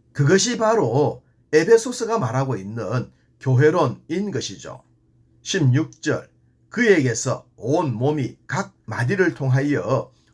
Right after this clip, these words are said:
도움을 받음으로 연결되고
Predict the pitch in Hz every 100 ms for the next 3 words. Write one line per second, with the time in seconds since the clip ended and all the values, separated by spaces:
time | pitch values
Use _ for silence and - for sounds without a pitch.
0 | _ - 233 247 170 117 110 139 120 135
1 | 139 95 135 120 - _ _ 131 208 254
2 | 180 107 87 90 131 123 101 104